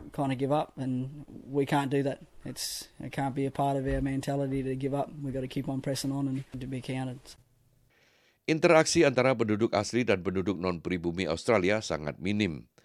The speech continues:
Speaker 2: Laporan State of Reconciliation in Australia menunjukkan hanya tiga puluh persen masyarakat umum bersosialisasi dengan warga Aborigin dan Torres Strait Islander.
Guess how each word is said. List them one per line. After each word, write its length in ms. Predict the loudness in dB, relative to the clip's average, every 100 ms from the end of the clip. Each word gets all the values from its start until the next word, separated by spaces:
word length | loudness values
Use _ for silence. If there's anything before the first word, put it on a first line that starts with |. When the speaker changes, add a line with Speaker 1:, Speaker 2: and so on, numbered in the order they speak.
| _ _ _
Speaker 2:
Laporan 560 | 0 0 4 6 6 4
State 320 | 0 0 2
of 160 | 0 -2
Reconciliation 800 | -4 -2 -2 -2 0 0 0 -2
in 160 | -2
Australia 640 | -4 -6 2 4 6 4 2 -10 -20 _
menunjukkan 720 | 0 2 2 2 4 2 2
hanya 240 | 0 0 0
tiga 240 | 2 0
puluh 240 | 2 0
persen 320 | 0 0 2 2
masyarakat 560 | -2 0 0 -2 0
umum 320 | 0 2 2 -2 -14 -10 0
bersosialisasi 960 | 2 2 4 6 6 4 0 2 2
dengan 320 | 2 0 2
warga 320 | 0 0 2 2
Aborigin 800 | 2 2 2 2 4 2 2 -10 _
dan 240 | 0 0 2
Torres 320 | 2 2 0
Strait 240 | 0 0 0
Islander. 640 | 0 0 6 6 6 -4